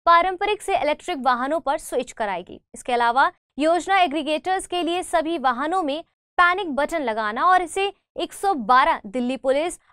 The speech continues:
आपातकालीन हेल्पलाइन के साथ जोड़ना अनिवार्य कर देगी। इस योजना में सर्विस प्रोवाइडर्स द्वारा एक तंत्र बनाने की बात की गई है। ये तंत्र कस्टमर के शिकायतों का समय पर निपटान करेगी। इसके अलावा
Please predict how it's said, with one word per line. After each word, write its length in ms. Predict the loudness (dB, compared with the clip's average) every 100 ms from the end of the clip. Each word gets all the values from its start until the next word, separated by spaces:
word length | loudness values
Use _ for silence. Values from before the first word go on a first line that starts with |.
| 0
आपातकालीन 800 | 4 6 6 4 2 2 0
हेल्पलाइन 540 | -2 0 0 0 0 -2
के 140 | -4
साथ 220 | 0 2
जोड़ना 380 | 2 0 0 2 -2
अनिवार्य 420 | -4 -2 0 0 -2
कर 160 | -8
देगी। 380 | -8 -8 -10 -16 _ -20
इस 160 | -6
योजना 340 | -6 -4 -4 -2
में 220 | -2 -4 _ _ 4
सर्विस 340 | 6 6 -2
प्रोवाइडर्स 560 | -2 2 2 2 -2 0
द्वारा 300 | 2 4 4
एक 240 | 2 -2 0
तंत्र 280 | 0 -2
बनाने 360 | -2 -2 -2 -4
की 140 | -6
बात 240 | -4 -4 -6 -10
की 120 | -8
गई 220 | -6 -6
है। 180 | -8 -12 _
ये 120 | -10 -4
तंत्र 400 | -4 -4 -4 -6 _ _
कस्टमर 500 | 2 2 0 0 0
के 200 | 0 -4
शिकायतों 580 | -4 -4 0 2 0 -2
का 140 | -2 -2
समय 320 | -2 -4 -4
पर 200 | -4 -4
निपटान 480 | -6 -6 -6 -6 -8
करेगी। 440 | -10 -10 -12 -16 _ -20
इसके 180 | -10
अलावा 400 | -6 -4 0 0